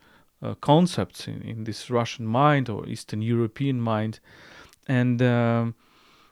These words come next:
and this inhumane cruelty, I mean, it leads us to the conclusion that, well,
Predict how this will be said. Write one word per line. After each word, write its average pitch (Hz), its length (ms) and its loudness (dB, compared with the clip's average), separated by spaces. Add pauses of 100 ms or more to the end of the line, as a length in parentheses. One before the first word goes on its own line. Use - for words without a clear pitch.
and 131 160 0
this 180 180 2
inhumane 160 600 2
cruelty, 180 720 2
I 127 80 -4
mean, 147 240 -2
it 151 160 -4
leads 185 260 0
us 170 160 0
to - 120 -6
the 143 140 0
conclusion 165 720 -4
that, 139 280 -2
well, 135 400 0